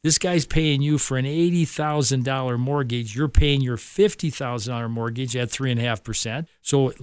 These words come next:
everything looks good at the time. You're going, "Hey, that <laughs> works. That looks really good." You have to remember when you did the loan,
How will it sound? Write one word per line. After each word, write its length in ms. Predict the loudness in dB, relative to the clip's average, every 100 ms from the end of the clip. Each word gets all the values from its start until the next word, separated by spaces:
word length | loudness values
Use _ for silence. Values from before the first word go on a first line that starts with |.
| -6
everything 400 | 0 2 4 4
looks 240 | 4 4 4
good 220 | 6 6
at 100 | 4
the 80 | 0
time. 300 | 0 2 2
You're 100 | 2
going, 180 | 0
"Hey, 140 | 0 -4
that 240 | -6 -8 -10
<laughs> 60 | -6
works. 340 | -6 -2 -2
That 140 | -2
looks 280 | -4 -4 -6
really 320 | -6 -6 -6
good." 300 | -4 -2 -2 -4 _ -6
You 80 | -2
have 220 | -2 0
to 80 | 2
remember 560 | 2 2 2 2 2
when 160 | 2 2
you 100 | 2
did 260 | 2 2
the 80 | 4
loan, 720 | 2 2 4 4 4 4 2